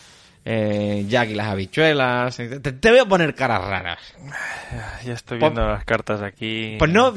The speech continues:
Speaker 1: sigue dándole hasta que veas el elemento clave de este juego, no tanto las cartas. <laughs> Sigue, sigue, sigue, sigue. Nuestra, nuestra audiencia todavía no lo sabe,
Speaker 2: Da,
Speaker 1: pero
Speaker 2: da,
Speaker 1: si no conoce el juego, aquí hemos llegado al punto. <laughs>
Speaker 2: Conecta cuatro.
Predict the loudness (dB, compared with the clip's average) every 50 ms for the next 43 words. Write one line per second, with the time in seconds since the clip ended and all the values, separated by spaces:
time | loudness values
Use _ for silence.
0 | -2 -4 0 2 2 4 4 4 4 6 6 6 6 6 4 4 2 2 2 2
1 | 2 4 6 6 6 6 6 4 6 6 6 4 4 2 2 2 2 2 2 2
2 | 2 4 4 4 4 2 2 -2 -4 -2 -2 -2 -2 -2 -4 -6 -4 -2 -2 0
3 | 2 2 0 0 0 -2 -2 -2 -2 -4 -4 -6 -6 -6 -8 -10 -14 -18 -18 -20
4 | -18 _ -8 -8 -8 -8 -12 -20 -20 _ _ _ _ -20 -20 -6 -2 0 0 2
5 | 2 2 0 0 0 0 -2 -2 -2 -2 -4 -6 -6 -8 -8 -8 -6 -6 -6 -4
6 | -4 -4 -2 2 2 2 2 2 2 0 2 2 2 0 2 0 -2 0 0 0
7 | 2 4 4 4 4 4 4 2 2 2 2 2 2 2 2 2 2 0 -4 -10
8 | -10 -2 0 4 4 4 4 4 2 0 0 0 0 0 2 2 2 2 2 0
9 | -4 -6 _ _ 0 2 4 4 2 2 0 0 2 4 4 6 6 6 4 6
10 | 6 8 8 8 6 6 4 2 2 0 -2 -6 -8 -6 0 4 6 6 6 6
11 | 4 0 -8 -8 -8 -8 -8 -8 -10 -10 -10 -10 -10 -10 -10 -6 -4 -4 -4 -2
12 | -2 -4 -4 -2 -2 -4 -6 -8 -8 -10 -10 -2 2 4 4 4 6 6 4 6
13 | 8 8 8 8 8 6 2 2